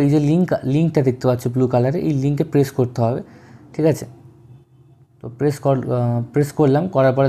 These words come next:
দেখো এটা ওপেন হচ্ছে। হওয়ার পরে দেখো এই বাঁদিকে লেখা আছে ইংলিশ, তো ইংলিশটাকে আমাদের চুজ করতে হবে। তারপরে ওয়েলকাম লেখা এসছে দেখো, তারপরে ইয়া বড় একটা পেজ ওপেন হয়ে যাচ্ছে। তখন তারপরে যে ক্রস আছে, ক্রসটা কেটে দিতে হবে নোটিফিকেশনটা। তারপরে দেখো ওপরে লেখা আছে আপডেট আধার,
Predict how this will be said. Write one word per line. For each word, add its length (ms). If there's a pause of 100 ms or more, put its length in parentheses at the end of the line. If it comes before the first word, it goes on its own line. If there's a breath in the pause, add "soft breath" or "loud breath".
দেখো 220
এটা 180
ওপেন 240
হচ্ছে। 220 (120)
হওয়ার 260
পরে 200
দেখো 240
এই 120
বাঁদিকে 320
লেখা 180
আছে 120 (140)
ইংলিশ, 300 (140)
তো 40 (100)
ইংলিশটাকে 480
আমাদের 240
চুজ 140 (100)
করতে 260
হবে। 140 (680 loud breath)
তারপরে 320
ওয়েলকাম 400
লেখা 160 (100)
এসছে 240 (280)
দেখো, 160 (100)
তারপরে 280 (120)
ইয়া 140 (140)
বড় 120 (120)
একটা 200 (140)
পেজ 160 (100)
ওপেন 220
হয়ে 120
যাচ্ছে। 200
তখন 140 (180)
তারপরে 260 (180)
যে 60 (120)
ক্রস 320
আছে, 100 (140)
ক্রসটা 340
কেটে 220
দিতে 140
হবে 160
নোটিফিকেশনটা। 500 (540 loud breath)
তারপরে 320 (100)
দেখো 220 (200)
ওপরে 280
লেখা 200
আছে 120 (160)
আপডেট 280 (140)
আধার, 240